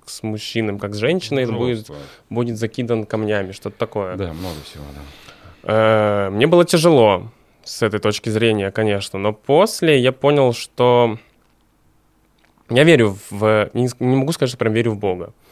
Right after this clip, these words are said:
Speaker 1: Я верю в какую-то высшую силу, да, там космос, Бог, э, он, Супермен, я не знаю, кто там наверху есть,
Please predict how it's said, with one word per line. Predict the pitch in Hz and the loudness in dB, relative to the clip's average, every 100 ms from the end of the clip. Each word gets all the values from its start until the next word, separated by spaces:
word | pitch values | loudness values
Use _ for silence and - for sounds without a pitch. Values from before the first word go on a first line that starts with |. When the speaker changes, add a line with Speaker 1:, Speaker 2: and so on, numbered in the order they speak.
| _ - _ _ _ _ _ _ | _ -20 _ _ _ _ _ _
Speaker 1:
Я | 113 | 2
верю | 139 135 | 6 4
в | |
какую-то | 120 117 120 110 | 2 -2 0 0
высшую | 139 - 110 | 0 -2 -6
силу, | - 175 190 | -4 0 0
да, | 123 127 | 2 2
там | 104 98 | 0 -2
космос, | 127 151 - 120 110 | 2 0 0 -4 -4
Бог, | 101 117 135 127 - - | -2 2 2 -2 -12 -8
э, | 104 98 98 98 98 95 92 90 - - - | -4 -4 -4 -4 -6 -8 -10 -12 -14 -18 -2
он, | 113 135 123 | 2 2 2
Супермен, | - 113 113 110 120 113 | -6 -2 0 2 2 0
я | |
не | 107 117 | -2 -2
знаю, | 113 104 | -2 -2
кто | 107 | -4
там | 101 101 | -6 -6
наверху | 104 113 - 208 | -4 -4 -4 -2
есть, | 127 107 - | -2 -4 -10